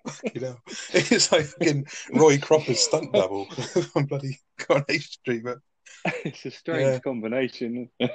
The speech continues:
Speaker 2: <laughs> He's gone from, like, his fucking
Speaker 1: <laughs>
Speaker 2: shit brown diarrhea suits to fucking Battenberg <laughs>
Speaker 1: Uh, but yeah, it's just some of the fashions that appear in this show. I
Speaker 2: Yeah.
Speaker 1: mean, I know it's obviously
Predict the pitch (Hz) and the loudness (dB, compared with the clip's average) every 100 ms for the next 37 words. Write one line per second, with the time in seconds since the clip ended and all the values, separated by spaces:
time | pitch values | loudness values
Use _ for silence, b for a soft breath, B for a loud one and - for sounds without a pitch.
0 | 587 - 160 - - - - - 165 - | -6 -6 -4 -4 -8 -20 -14 -4 -2 4
1 | 175 143 156 147 139 143 131 151 139 135 | 4 4 4 4 4 2 -2 0 0 0
2 | 131 147 - 175 - 135 131 123 117 127 | 0 -2 0 -2 0 0 0 -2 -2 -2
3 | 120 135 131 - 98 95 - 107 139 120 | 0 0 0 -2 -6 -6 -8 -8 -6 -4
4 | 107 95 139 - 104 107 101 104 - 180 | -6 0 0 0 0 2 0 0 2 2
5 | 160 151 147 139 156 147 147 170 - 151 | 4 2 2 2 4 2 2 0 4 4
6 | 113 - 127 113 110 101 101 107 113 107 | 4 2 2 2 -4 -4 -4 -2 -2 -2
7 | 104 104 131 113 123 113 113 101 101 92 | -2 -2 2 4 4 4 2 0 -2 -8
8 | 98 95 | -8 -10